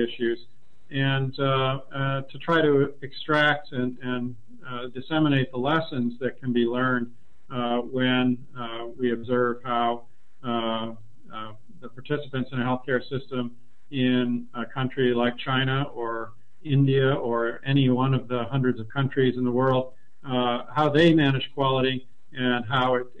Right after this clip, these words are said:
it, uh, how their approach, uh, could be, uh, applied or lessons from their approach could be applied in the country we're, uh,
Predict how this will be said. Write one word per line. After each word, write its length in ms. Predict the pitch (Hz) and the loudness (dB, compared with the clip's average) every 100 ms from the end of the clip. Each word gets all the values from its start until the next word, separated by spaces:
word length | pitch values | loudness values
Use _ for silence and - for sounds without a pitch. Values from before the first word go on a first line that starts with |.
| 131 | -6
it, 80 | 127 - 131 | -6 -10 -10
uh, 140 | 127 131 | -10 -4
how 180 | 143 135 | -2 0
their 220 | 127 127 | 2 2
approach, 420 | 127 - 127 120 - - - 123 | 2 0 -2 -2 -4 -12 -12 -6
uh, 140 | 120 117 - | -4 -4 -6
could 220 | 127 110 | -8 -2
be, 160 | 117 117 120 - 120 | -2 0 -4 -10 -14
uh, 80 | 120 | -14
applied 400 | - 123 123 120 | -8 -2 -2 -2
or 80 | 110 | -6
lessons 340 | 123 123 123 - | -8 -10 -10 -12
from 100 | 123 | -10
their 140 | 113 110 | -10 -10
approach 260 | 123 117 - | -8 -8 -8
could 120 | - 110 | -12 -10
be 40 | 113 | -10
applied 380 | 110 117 113 | -8 -8 -8
in 120 | 110 107 | -10 -10
the 80 | 107 - | -10 -12
country 320 | 117 120 110 | -12 -10 -10
we're, 320 | 113 117 113 - - - - | -6 -6 -8 -12 -12 -12 -12
uh, 100 | 113 | -10